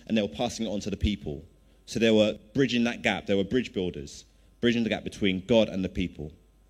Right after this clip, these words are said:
Israel as a nation, so you had priests within Israel helping Israel know how to worship God,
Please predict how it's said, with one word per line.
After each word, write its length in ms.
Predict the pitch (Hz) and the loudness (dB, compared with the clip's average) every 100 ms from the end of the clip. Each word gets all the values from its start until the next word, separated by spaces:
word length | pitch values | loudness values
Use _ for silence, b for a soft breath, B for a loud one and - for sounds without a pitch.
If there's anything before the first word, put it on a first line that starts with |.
| _ B B B | _ B B B
Israel 360 | 139 147 151 143 | 0 2 4 4
as 140 | 120 | 4
a 60 | 117 | 4
nation, 400 | 113 127 147 123 | 4 4 0 -2
so 100 | 123 | -2
you 60 | 123 | -2
had 240 | 110 - | -2 -4
priests 300 | - 160 - | -2 -2 0
within 240 | 139 120 | 0 0
Israel 560 | 110 98 98 95 135 170 - b b b _ | 0 -2 0 -2 -2 -8 -18 b b b _
helping 460 | - 120 120 120 113 | -4 0 0 0 -2
Israel 640 | 120 120 113 101 104 - - | 0 0 2 4 2 -2 -4
know 180 | 104 | -4
how 80 | 98 | -4
to 120 | 95 | -6
worship 380 | 95 98 - 90 | -4 -4 -4 -8
God, 280 | 92 87 110 | -6 -4 -6